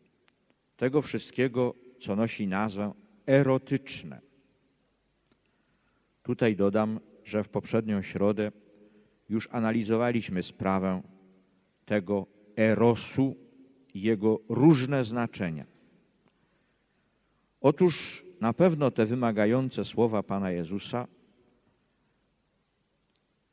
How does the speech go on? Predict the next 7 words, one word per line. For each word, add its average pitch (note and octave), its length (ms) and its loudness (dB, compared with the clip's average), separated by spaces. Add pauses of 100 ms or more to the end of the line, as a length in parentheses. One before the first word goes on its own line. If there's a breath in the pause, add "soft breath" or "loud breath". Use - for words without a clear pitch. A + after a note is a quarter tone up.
(800)
domagają C3 600 4
się G2 200 -4
od - 160 -6
człowieka, G2 720 -2 (540)
od G2 160 -8
serca C3 440 2
ludzkiego, F#2 680 -6